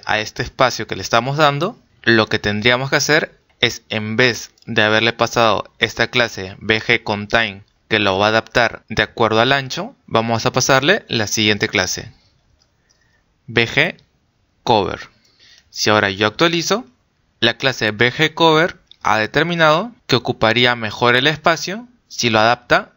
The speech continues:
no al ancho, sino al alto. Y por eso me lo está colocando así. Ahora, por defecto, la imagen lo está mostrando desde el lado izquierdo. O sea, la parte de aquí de la imagen se está perdiendo. Imaginemos que yo quiero que esté centrado.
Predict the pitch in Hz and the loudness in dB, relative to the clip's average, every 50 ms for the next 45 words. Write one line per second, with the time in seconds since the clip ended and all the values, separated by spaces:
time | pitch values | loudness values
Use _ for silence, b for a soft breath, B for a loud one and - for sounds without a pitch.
0 | _ 131 127 123 123 120 127 131 135 135 131 131 131 - 170 208 - - 139 - | _ -10 -4 0 2 2 4 4 2 0 0 -2 -6 -6 -6 -6 -8 -10 -8 -6
1 | - 117 113 117 120 - - - _ - 117 107 104 98 92 95 - - 107 113 | -4 -2 0 0 0 0 -2 -4 _ -2 -2 -2 -2 -6 -6 -8 -12 -12 -14 -14
2 | - _ _ _ _ _ - 117 113 - 117 117 117 107 - 139 160 - - - | -16 _ _ _ _ _ -8 -6 -2 0 2 2 2 2 0 -2 -4 -4 -6 -6
3 | 117 110 104 98 - 110 - 107 98 95 - 95 98 95 104 - 180 175 - - | -6 -4 -4 -2 -4 -2 0 0 0 0 0 -2 -2 -2 -2 -2 -2 -4 -4 -8
4 | _ _ _ _ _ _ _ _ _ _ - 120 123 117 110 104 - - _ _ | _ _ _ _ _ _ _ _ _ _ -2 0 2 2 2 0 -4 -6 _ _
5 | _ - 123 117 113 123 123 - - 170 160 139 - - 202 - - - 123 123 | _ 0 0 2 2 0 0 2 2 0 0 0 -2 -2 -2 -2 -2 -2 -2 -2
6 | 123 127 131 135 135 - - 160 190 233 - - _ - 120 117 107 - - 120 | 0 0 0 0 0 -2 -6 -8 -8 -10 -14 -18 _ -4 -2 -2 0 0 0 0
7 | 117 123 127 - - 143 131 123 120 127 156 190 - - 127 117 123 123 123 135 | 0 0 -2 -2 0 2 2 2 2 0 -2 -2 -2 -4 -2 0 0 0 0 0
8 | 131 170 196 - - - 110 107 104 98 101 107 107 - - - 160 151 127 101 | -2 -2 -2 -2 -2 -2 -2 0 2 0 0 0 -4 -4 0 2 2 2 2 0
9 | 101 101 - _ _ _ - - 120 - - 123 110 - - 92 110 107 104 - | -4 -8 -14 _ _ _ -4 -4 -2 0 2 2 0 0 0 -2 0 0 -2 -2
10 | _ - 131 127 127 - - 131 127 120 117 - 131 131 127 127 131 139 143 147 | _ 0 2 2 2 2 0 0 2 2 2 0 0 0 2 2 2 2 2 2
11 | 139 135 - 165 190 220 220 - _ _ - - 123 110 - 117 110 - 120 107 | 0 0 2 0 -2 -2 -4 -14 _ _ -6 -4 -4 -2 0 -2 0 0 0 0
12 | 110 110 104 98 98 95 95 101 - _ _ _ _ _ _ - - 135 139 131 | 2 2 0 0 -2 -6 -12 -12 -16 _ _ _ _ _ _ -4 -2 0 0 0
13 | 135 - 165 170 170 180 185 - - 143 143 143 139 - 151 143 135 135 139 - | -2 0 0 0 0 0 -2 -4 -2 -2 0 0 0 0 2 2 2 2 0 -2
14 | 113 - - 127 117 - 123 107 107 - - 107 95 76 - - | -6 -4 -2 -2 -2 -2 -2 -2 -2 0 0 0 0 0 -4 -10